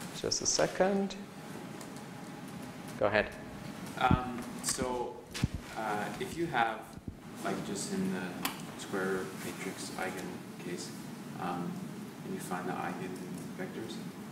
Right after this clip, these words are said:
Speaker 2: and is it true that you can, like, does the orthonormal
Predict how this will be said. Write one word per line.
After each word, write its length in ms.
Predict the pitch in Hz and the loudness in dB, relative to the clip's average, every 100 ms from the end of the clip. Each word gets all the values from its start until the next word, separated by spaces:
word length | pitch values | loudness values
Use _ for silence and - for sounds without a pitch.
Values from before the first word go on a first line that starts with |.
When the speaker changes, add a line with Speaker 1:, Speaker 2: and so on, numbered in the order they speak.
| - - - | -8 -8 -2
Speaker 2:
and 240 | 208 202 - - - - - - - - | 2 2 0 -4 -6 -6 -8 -8 -6 -4
is 140 | 113 110 | -2 -2
it 100 | 113 | -2
true 160 | 117 | 0
that 100 | 107 | 2
you 180 | 95 101 | 2 0
can, 500 | - 98 95 90 87 - - - - | -2 0 0 0 -4 -6 -8 -8 0
like, 200 | 113 117 | 2 4
does 160 | 117 113 | 4 4
the 140 | 113 | 4
orthonormal 760 | 107 113 110 117 104 104 101 | 4 4 2 2 2 4 4